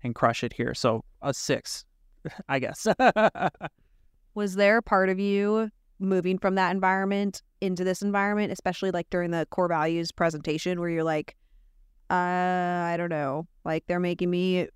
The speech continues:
Speaker 2: make a presentation about inspiration, discipline, accountability, alignment, transparency, results." Like, did it, did, was there part of you that was like, "This might be a little bit too much structure," where it almost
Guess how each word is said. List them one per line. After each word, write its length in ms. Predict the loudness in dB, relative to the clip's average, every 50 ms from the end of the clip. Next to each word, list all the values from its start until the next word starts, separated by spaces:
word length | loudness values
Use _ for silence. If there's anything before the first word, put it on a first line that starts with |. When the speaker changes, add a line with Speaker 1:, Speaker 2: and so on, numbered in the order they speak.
| _ _ _ _ -2
Speaker 2:
make 240 | -2 0 0 -2
a 40 | 0
presentation 540 | 0 0 0 0 0 -2 -2 -2 -2 -2 -4
about 240 | -2 -2 -2 -2 -2 -4
inspiration, 680 | -4 -6 -4 -2 -2 0 0 0 -2 -2 -4 -4 -2
discipline, 540 | -2 -4 -2 -2 -6 -4 -4 -4 -4 -4 -6
accountability, 880 | -6 -2 -2 0 0 0 0 0 0 2 2 0 0 0 -2 -2 -2 -4 -2
alignment, 640 | -2 -2 0 0 0 0 0 -2 -2 -2 -2 -4 -4
transparency, 720 | -6 -8 -8 -8 -4 -4 -2 -2 -2 -4 -4 -4 -4 -2
results." 420 | -2 -2 -2 -2 -2 -2 -2 -2
Like, 220 | -2 -2 -2 -4 -8 _ _ -20 _ _ -20 -20 _ _ _ -20 -20 _ _ 0
did 140 | 0 0
it, 120 | 0 0 -2
did, 280 | -4 -2 -2 -2 0
was 140 | 0 0 0
there 100 | 0 -2
part 220 | 0 2 2 2 4
of 60 | 4
you 80 | 2
that 80 | 2 2
was 120 | 2 2
like, 220 | 0 0 0 -2 -8 -12 -4
"This 180 | -2 -2 0
might 180 | 2 2 2 2
be 100 | 2 2
a 60 | 2
little 200 | 2 2 0 2
bit 160 | 0 -2 -2
too 140 | 0 -2 -2
much 420 | 0 0 -2 -4 -4 -8 -12 -14 _ _ _
structure," 440 | _ -6 0 0 0 0 0 -2 0
where 140 | 2 2 0
it 60 | 0
almost 320 | -2 -2 -2 -2 -2 -4